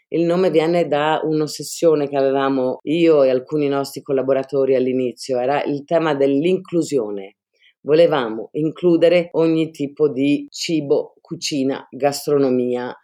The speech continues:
senza dover mettere etichette, senza, ehm, dover escluderne alcune perché magari meno alte di altre.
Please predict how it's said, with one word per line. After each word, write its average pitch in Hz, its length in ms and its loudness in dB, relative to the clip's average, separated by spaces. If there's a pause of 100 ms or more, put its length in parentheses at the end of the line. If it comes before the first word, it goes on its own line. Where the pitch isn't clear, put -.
(100)
senza 170 480 0
dover 143 240 2
mettere 143 380 0
etichette, 170 720 0
senza, 143 920 -2
ehm, 135 380 -2 (320)
dover 151 540 2
escluderne 156 800 0
alcune 156 800 -2 (460)
perché 156 440 4
magari 143 500 2
meno 147 380 0
alte 135 640 2
di 131 160 0
altre. 101 500 -6